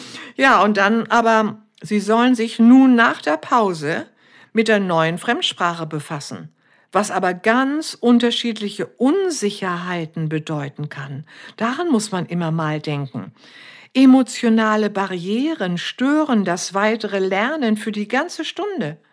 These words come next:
Alle Kinder sollen mit ihren individuellen Stärken und Schwächen abgeholt und motiviert werden. Mein Gott, diesen Satz können wir beten, der wird immer und immer wieder unsere Arbeit in der Schule begleiten.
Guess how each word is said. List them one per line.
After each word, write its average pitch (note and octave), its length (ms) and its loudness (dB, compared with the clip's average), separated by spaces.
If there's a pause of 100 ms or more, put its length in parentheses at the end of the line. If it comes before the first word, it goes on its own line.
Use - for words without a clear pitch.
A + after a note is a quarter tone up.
(720)
Alle F4+ 320 4
Kinder G3+ 640 -2 (360)
sollen A#3 340 4
mit G#3+ 180 2
ihren G3 380 -2 (100)
individuellen A#3+ 960 -2
Stärken G#3+ 560 -2
und F#3+ 160 -6
Schwächen G3 500 -6
abgeholt A#3 680 0
und G#3 140 2
motiviert G3 640 -4
werden. D3+ 380 -10 (300)
Mein G3 160 -2
Gott, G3 200 -4
diesen F#3 280 -6
Satz G#3 400 -6
können A3 240 2
wir G3+ 140 2
beten, A3+ 500 0
der G3+ 160 2
wird G#3 180 -4
immer B3+ 400 4
und G#3+ 240 0
immer A#3+ 320 2
wieder A3 320 4 (400)
unsere A#3 360 6
Arbeit G#3 340 4
in G#3 180 0
der G3 140 0
Schule A#3+ 420 2
begleiten. G#3+ 760 0